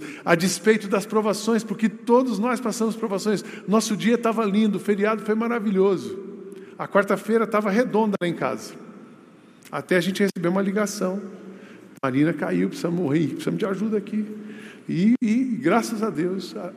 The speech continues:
o livramento do Senhor. Nós vamos enfrentar, mas como vamos enfrentar? Então eu quero começar a falar de prioridade. O que que precisa ser prioridade na sua vida para que você seja a mesma pessoa na segunda-feira? Então eu quero que você pe-, ouça essa mensagem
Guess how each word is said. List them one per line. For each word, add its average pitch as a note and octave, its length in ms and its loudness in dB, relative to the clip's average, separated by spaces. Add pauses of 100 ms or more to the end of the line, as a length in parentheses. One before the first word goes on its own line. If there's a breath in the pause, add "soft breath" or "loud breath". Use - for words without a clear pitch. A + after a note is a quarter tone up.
o E3 60 -4
livramento D3 560 0
do C3+ 80 -12
Senhor. B2 260 -12 (880 loud breath)
Nós E3 220 4
vamos F3 200 2
enfrentar, F#3 440 -2
mas D3 160 -4
como F3+ 200 -2
vamos D3+ 300 0
enfrentar? B2+ 560 -6
Então F3+ 160 0
eu F3+ 40 -2
quero F3 160 4
começar F3+ 280 -2
a - 20 -4
falar E3+ 200 0
de D#3 80 -4
prioridade. C3+ 1000 -2 (840 loud breath)
O - 40 -20
que G3+ 120 4
que G3 100 -4
precisa - 240 2
ser - 180 0
prioridade E3+ 640 0
na D3+ 120 -6
sua - 320 0
vida A#2 580 -6 (380 loud breath)
para D3+ 80 0
que D#3+ 120 -8
você D#3 600 2
seja D#3+ 420 0
a - 20 -4
mesma D3+ 320 -2
pessoa - 340 -6
na D3 100 -2
segunda-feira? C#3 720 -6 (420 loud breath)
Então E3 180 2
eu E3 40 2
quero F3 180 4
que E3 100 -6
você F3+ 240 2
pe-, F#3 300 0
ouça F#3 240 2
essa F#3 140 -2
mensagem F3 640 0